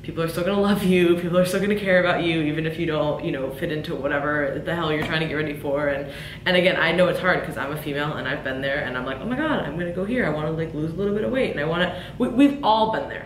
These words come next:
So, but your long-term health i-,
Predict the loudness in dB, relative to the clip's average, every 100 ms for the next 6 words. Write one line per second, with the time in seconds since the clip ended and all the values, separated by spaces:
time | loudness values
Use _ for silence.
0 | 0 2 2 0 -10 -4 -2 -2 0 4
1 | 4 4 0 0 0 0 2 0 -2 -10
2 | -12 -12 -12